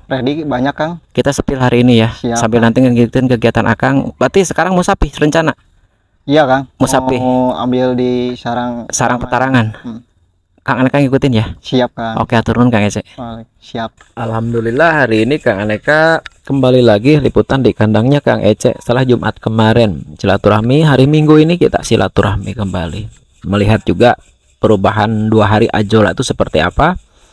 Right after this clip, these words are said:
Speaker 2: Dan kali ini si Kang Aneka ada yang khususnya, yang spesialnya, ya. Banyak juga yang menanya, apa ya,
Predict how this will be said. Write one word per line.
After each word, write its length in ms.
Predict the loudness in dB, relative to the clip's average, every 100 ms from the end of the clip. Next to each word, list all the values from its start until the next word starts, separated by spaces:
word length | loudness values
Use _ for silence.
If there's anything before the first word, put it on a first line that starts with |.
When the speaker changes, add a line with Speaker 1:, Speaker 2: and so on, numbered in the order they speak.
| _ _ _
Speaker 2:
Dan 240 | -4 0 2 2 2 0 -2 -4 -10 _ _ -20 _
kali 340 | -2 0 2
ini 140 | 2 2
si 120 | 0
Kang 200 | -2 0
Aneka 340 | 0 0 0
ada 80 | 2
yang 480 | 4 2 0 0 -2
khususnya, 560 | -2 0 0 2 2 0
yang 80 |
spesialnya, 560 | -2 -2 2 2 2 2
ya. 80 | 2
Banyak 320 | 0 0 0
juga 280 | 0 4 4
yang 200 | 4 2
menanya, 300 | 0 0 -2
apa 360 | -2 -4 -2
ya, 100 | 0